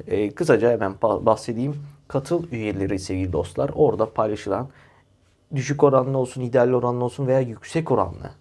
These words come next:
maçlar veya kuponlar als-, olsun, onları orada görüyor sevgili dostlar. Ve aklına yatan maçlar varsa alıp kuponlarını da değerlendirmek isteyen katıl üyeleri değerlendiriyor sevgili dostlar. Sizler de, e,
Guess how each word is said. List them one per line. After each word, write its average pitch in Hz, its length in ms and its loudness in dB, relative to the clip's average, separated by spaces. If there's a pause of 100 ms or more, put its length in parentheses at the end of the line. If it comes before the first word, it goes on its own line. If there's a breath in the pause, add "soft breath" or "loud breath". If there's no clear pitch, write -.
(140)
maçlar 101 480 2
veya 101 240 0
kuponlar 98 420 -2
als-, 90 400 -2
olsun, 117 540 -2
onları 95 340 0
orada 117 200 2
görüyor 98 500 -2
sevgili 95 380 -6
dostlar. 147 400 -2 (320 loud breath)
Ve 147 240 0 (180)
aklına 139 440 -4
yatan 90 340 -4
maçlar - 440 -8
varsa 127 460 2
alıp 135 320 -4
kuponlarını 110 460 -6
da 101 100 -4
değerlendirmek - 540 -2
isteyen 120 400 -2 (320 loud breath)
katıl 147 360 -2
üyeleri 104 500 0
değerlendiriyor 104 600 0
sevgili 90 320 -8
dostlar. - 280 -8
Sizler 127 500 0
de, 123 120 2 (420 loud breath)
e, - 240 -6